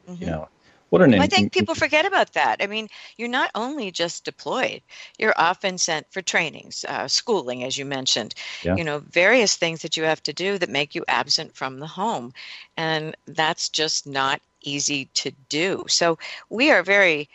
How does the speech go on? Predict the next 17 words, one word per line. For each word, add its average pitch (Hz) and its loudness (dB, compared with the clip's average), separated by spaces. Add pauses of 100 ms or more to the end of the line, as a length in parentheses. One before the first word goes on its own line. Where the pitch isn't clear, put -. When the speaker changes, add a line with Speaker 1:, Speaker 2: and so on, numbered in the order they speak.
(140)
Speaker 1:
blessed 180 0
today 147 -2
to 170 -8
have 170 -2
Doctor 175 -6
Michelle 185 -2
Gamble, 160 -4 (460)
former 185 -2
military 185 2
spouse, - 0
who 196 -4
is 196 -4
now 220 -2
a 240 -6
holistic 185 -4
health - -6
practitioner 113 -4